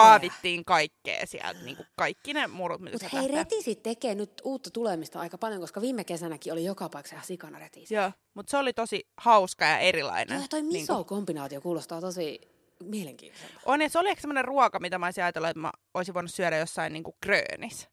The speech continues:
Speaker 1: Tiedätkö, tuli vähän semmonen Gröni-viba.
Speaker 2: Okei.
Speaker 1: Sitten sen jälkeen tuli katkaraputuulihattuja ja kylmäsavustettua mätiä. Eli I was,
Speaker 2: Iu.
Speaker 1: <laughs> joo, mut I was in heaven. Eli
Speaker 2: Kuulostaa
Speaker 1: siis ne,
Speaker 2: siltä.
Speaker 1: jotka ei tiedä, niin Ritva ei tykkää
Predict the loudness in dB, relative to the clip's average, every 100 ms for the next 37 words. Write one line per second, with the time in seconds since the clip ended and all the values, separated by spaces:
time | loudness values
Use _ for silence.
0 | -6 -6 -2 0 0 -2 -6 -4 0 0
1 | 2 -2 -2 -2 -2 -4 -6 _ _ _
2 | -20 -20 -20 -20 -8 -6 -2 -2 2 4
3 | 4 2 2 -2 -2 0 0 2 0 0
4 | -2 -4 -2 -4 -6 -4 2 2 2 -2
5 | -8 -8 -8 -10 -10 -12 -10 -10 -10 -2
6 | 0 0 -4 _ -8 -4 2 6 6 6
7 | 2 0 -2 0 0 -2 -4 -2 2 2
8 | 2 8 10 10 6 0 -4 -2 -2 -4
9 | -8 -10 -6 -2 -2 -4 -2 2 2 4
10 | 4 4 2 2 0 -4 -4 -6 -4 -4
11 | -4 -6 -10 -14 -6 -4 -4